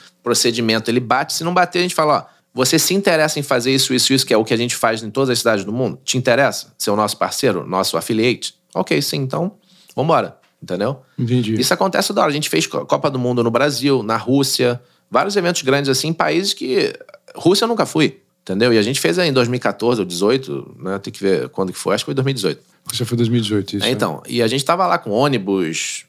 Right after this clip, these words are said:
Speaker 1: Mercedes, carro blindado. Uma operação que, se eu não me engano, foi uns trezentos mil dólares lá em, em conta do cliente. Tipo, excelente,
Speaker 2: Entendi.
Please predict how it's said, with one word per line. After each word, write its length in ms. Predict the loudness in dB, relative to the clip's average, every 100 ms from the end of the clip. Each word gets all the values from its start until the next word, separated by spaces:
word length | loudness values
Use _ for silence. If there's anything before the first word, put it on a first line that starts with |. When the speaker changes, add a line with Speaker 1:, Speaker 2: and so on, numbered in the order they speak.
| -10
Speaker 1:
Mercedes, 720 | -6 -2 2 2 2 0 -2
carro 240 | 0 -2 0
blindado. 720 | -4 0 0 0 -2 -6 -12 _ _ -8
Uma 160 | -2
operação 480 | 2 2 2 0 -4
que, 440 | -2 0 2 0 -6 _ -10
se 120 | -2
eu 40 | 2
não 40 |
me 60 | 4
engano, 200 | 2 2
foi 120 | 0
uns 100 | 0
trezentos 320 | 2 2 0
mil 120 | 0
dólares 360 | 2 2 2 -2
lá 280 | 0 -2 -6 _ _ -8
em, 420 | -4 -4 -4 -6
em 60 | -6
conta 440 | -2 -2 -4 -18 _ -12
do 140 | -8
cliente. 360 | -2 0 0 -4
Tipo, 240 | -4 -2
excelente, 360 | 0 0 0 0
Speaker 2:
Entendi. 40 | 0